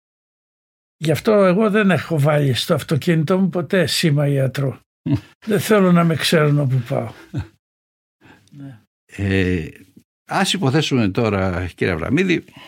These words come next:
Speaker 2: ότι εγώ τώρα είμαι δεκαοκτώ χρονών.
Speaker 1: Ναι.
Speaker 2: Μακάρι να ήμουν, ας υποθέσουμε ότι είμαι.
Speaker 1: Ναι.
Speaker 2: Και έρχομαι και σας λέω, "Κύριε Αβραμίδη, ε,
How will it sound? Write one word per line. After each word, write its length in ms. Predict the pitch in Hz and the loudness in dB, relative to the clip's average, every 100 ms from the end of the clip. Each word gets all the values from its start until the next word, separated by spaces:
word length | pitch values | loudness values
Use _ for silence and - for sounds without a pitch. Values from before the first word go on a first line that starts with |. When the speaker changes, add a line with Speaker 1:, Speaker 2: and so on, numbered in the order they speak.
| - - | -20 -20
Speaker 2:
ότι 340 | - 123 - 98 | -8 -8 -4 -4
εγώ 280 | 92 147 | -2 -2
τώρα 240 | 117 127 101 | -2 -2 0
είμαι 180 | 131 120 | 0 0
δεκαοκτώ 400 | 98 92 - - | -2 -8 -8 -8
χρονών. 420 | 98 95 92 - _ | -4 -2 -2 -6 _
Speaker 1:
Ναι. 340 | 175 180 143 - | -2 0 0 -4
Speaker 2:
Μακάρι 420 | 80 - 107 92 | -8 -6 -4 -2
να 120 | 87 | 0
ήμουν, 220 | 143 190 | 4 4
ας 360 | 180 151 151 160 | 2 0 -2 -2
υποθέσουμε 500 | - - 175 - 143 | -6 -4 -2 -2 -6
ότι 180 | 104 107 | -4 -2
είμαι. 160 | 170 | 0
Speaker 1:
Ναι. 100 | 190 208 | 0 2
Speaker 2:
Και 40 | 147 | 2
έρχομαι 260 | 143 127 98 | 0 -2 -4
και 80 | |
σας 240 | 98 90 95 | -8 -12 -6
λέω, 240 | 175 180 | -2 -2
"Κύριε 280 | 117 139 120 | -2 -2 0
Αβραμίδη, 560 | 95 92 143 180 110 - _ _ _ _ _ _ | 0 -2 0 0 0 -4 _ _ _ _ _ _
ε, 220 | - - | -12 -10